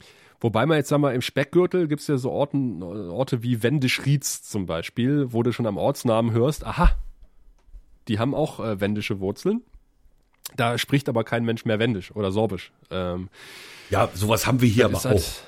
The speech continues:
Speaker 2: auch. Also Wendisch-Rambo gibt's hier oder Wendisch-Waren.
Speaker 1: Ja.
Speaker 2: Ne, solche Ortsnamen haben wir natürlich auch, aber keiner würde auf die Idee kommen, da jetzt, äh, Wendenförderung zu beantragen.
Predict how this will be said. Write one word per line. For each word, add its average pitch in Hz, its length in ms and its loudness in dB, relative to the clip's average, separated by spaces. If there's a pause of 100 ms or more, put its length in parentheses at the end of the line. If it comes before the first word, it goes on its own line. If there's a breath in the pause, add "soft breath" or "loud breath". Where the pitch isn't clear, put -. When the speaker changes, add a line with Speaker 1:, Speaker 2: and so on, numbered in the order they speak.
(140)
Speaker 2:
auch. - 60 -20
Also 90 180 0
Wendisch-Rambo 107 800 4
gibt's 113 340 -4
hier 113 120 0
oder 92 240 0
Wendisch-Waren. 98 880 0
Speaker 1:
Ja. 113 300 2
Speaker 2:
Ne, 117 120 6
solche 110 380 2
Ortsnamen 107 460 -2
haben 101 100 0
wir 104 60 0
natürlich 95 260 -4
auch, 101 100 -2
aber 101 120 0
keiner 104 320 0
würde 95 160 -2
auf - 100 -14
die 101 100 -4
Idee 92 180 -2
kommen, 92 180 -2
da 90 100 -4
jetzt, 90 300 -4
äh, 85 180 -10 (420)
Wendenförderung 90 1160 0
zu - 100 -20
beantragen. 80 800 -12